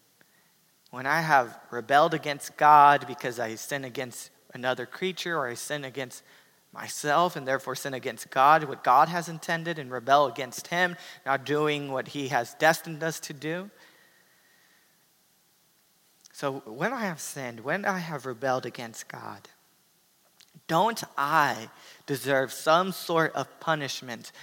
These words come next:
for my wrongdoing? Doesn't my wrongdoing disqualify me from entering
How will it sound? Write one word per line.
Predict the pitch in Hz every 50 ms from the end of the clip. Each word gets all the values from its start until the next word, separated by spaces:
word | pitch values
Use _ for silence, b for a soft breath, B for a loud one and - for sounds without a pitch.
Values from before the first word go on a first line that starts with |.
| B B B
for | - 139 135
my | 131 131 127 135 147 151 143
wrongdoing? | 127 127 127 131 127 117 117 123 139 139 120 107 110 _ _ _ _ _ _ _ _ _ _ _ _ _ _ _ _ _ _ _ _ _ _ _ _ _ _ _ _ _ B B B B B
Doesn't | 175 202 240 262 226 247 240 - -
my | 151 156 156 185 202 208
wrongdoing | 202 190 185 180 185 185 180 160 135 143 160 170 156 139 120 110 110
disqualify | - 143 - - - - 175 165 170 180 185 190 165 - - 165 151 143 143 139
me | 139 139 147 151 160 147 139 127
from | 120 - 143 131 127 - -
entering | - 170 180 180 170 - 165 151 151 143 135 127 120